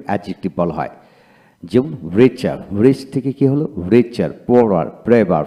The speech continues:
ফাইনার, ক্লেভারার, গ্রেটার, ক্লিনার, ব্লোয়ার, টলার, বেগার, বিগার, স্যাডার, ফ্যাটার, থিনার, রেডার, হ্যাপিয়ার। এখানে এদের প্রতিটা শব্দকে আপনি কম্পারেটিভ এইভাবে তৈরি করতে পারবেন।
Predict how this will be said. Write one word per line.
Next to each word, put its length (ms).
ফাইনার, 440
ক্লেভারার, 540
গ্রেটার, 400
ক্লিনার, 400
ব্লোয়ার, 400
টলার, 440
বেগার, 520
বিগার, 600
স্যাডার, 600
ফ্যাটার, 440
থিনার, 400
রেডার, 380
হ্যাপিয়ার। 480
এখানে 580
এদের 300
প্রতিটা 360
শব্দকে 600
আপনি 280
কম্পারেটিভ 680
এইভাবে 380
তৈরি 460
করতে 420
পারবেন। 420